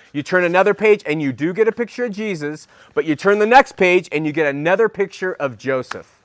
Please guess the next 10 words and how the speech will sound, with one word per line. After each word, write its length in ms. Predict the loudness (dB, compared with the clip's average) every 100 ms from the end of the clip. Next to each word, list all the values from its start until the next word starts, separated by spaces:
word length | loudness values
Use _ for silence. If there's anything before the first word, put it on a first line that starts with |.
| _ _ _ _ _ -4
Uh, 160 | 0 2
I'm 160 | 2
telling 360 | 2 2 2 0
you, 80 | -4
something 420 | -2 -2 -2 -8
seriously 880 | -10 -12 -6 -2 0 -2 -4 -6 -6
wrong 560 | 0 2 2 -2 -4 -10 -16 _ -8
when 240 | -6 0
that 300 | 4 4 4
occurs 720 | -4 -4 0 2 2 -2 -6